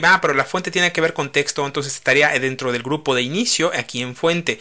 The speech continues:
Si, ah, yo quiero darle color a todo el documento, entonces me sería más bien en diseño, ok, y entonces yo aquí estaría viendo, por ejemplo, los colores con res-, con respecto a un tema, OK,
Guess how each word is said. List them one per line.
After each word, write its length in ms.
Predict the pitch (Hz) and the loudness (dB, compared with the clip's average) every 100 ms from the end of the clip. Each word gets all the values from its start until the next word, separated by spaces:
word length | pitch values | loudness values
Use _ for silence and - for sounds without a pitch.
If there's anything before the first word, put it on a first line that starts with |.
| - - | -10 -12
Si, 180 | - 143 - | -8 -6 2
ah, 160 | 190 | 4
yo 120 | 165 | 4
quiero 200 | 160 165 | 4 4
darle 260 | 160 160 160 | 6 4 4
color 300 | - 147 147 | 4 6 6
a 140 | 131 | 4
todo 240 | - 180 196 | 4 4 6
el 40 | |
documento, 460 | 196 202 190 196 190 | 4 2 0 0 -2
entonces 240 | 160 151 | -2 -4
me 100 | 147 | -4
sería 240 | 143 139 139 | 0 2 2
más 120 | 143 | 2
bien 140 | 143 | 0
en 140 | 139 127 | -2 -2
diseño, 540 | 123 180 185 151 131 - - - | 0 4 4 0 -6 -14 -18 -10
ok, 160 | 135 156 - | -2 -2 -2
y 80 | 139 | -4
entonces 320 | 139 135 135 | -2 -4 -2
yo 80 | 143 | -4
aquí 140 | 143 | -2
estaría 300 | - 135 135 | -4 2 2
viendo, 360 | 135 139 139 139 | 4 2 0 0
por 120 | - | -4
ejemplo, 220 | 127 127 | -6 -6
los 160 | 117 - | -2 -2
colores 500 | 127 135 139 135 - - - | 2 2 2 0 -6 -18 -8
con 140 | 117 | -4
res-, 180 | 113 - | -4 -6
con 120 | - 113 | -6 -4
respecto 440 | 107 123 - 127 | -4 -6 -6 -4
a 80 | 117 | -4
un 160 | 107 107 | -6 -6
tema, 380 | 107 104 92 - _ - | -6 -6 -10 -18 _ -18
OK, 160 | 139 | -4